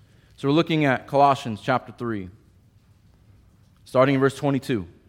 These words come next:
"Bondservants, obey in everything those who are your earthly masters, not by way of eye service as people pleasers,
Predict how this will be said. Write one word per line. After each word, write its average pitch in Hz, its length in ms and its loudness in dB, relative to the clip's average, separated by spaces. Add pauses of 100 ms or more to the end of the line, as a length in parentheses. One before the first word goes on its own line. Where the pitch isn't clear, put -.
(2250)
"Bondservants, 156 920 2 (220)
obey 151 320 6
in 185 120 0
everything 170 680 0
those 147 640 2 (300)
who 151 100 0
are 160 100 8
your 156 140 4
earthly 160 320 2
masters, 147 800 -2 (160)
not 131 180 -6
by 185 120 4
way 202 160 4
of 220 80 2
eye 165 260 2
service 170 460 -4
as 175 80 -14
people 170 280 -8
pleasers, 160 760 -10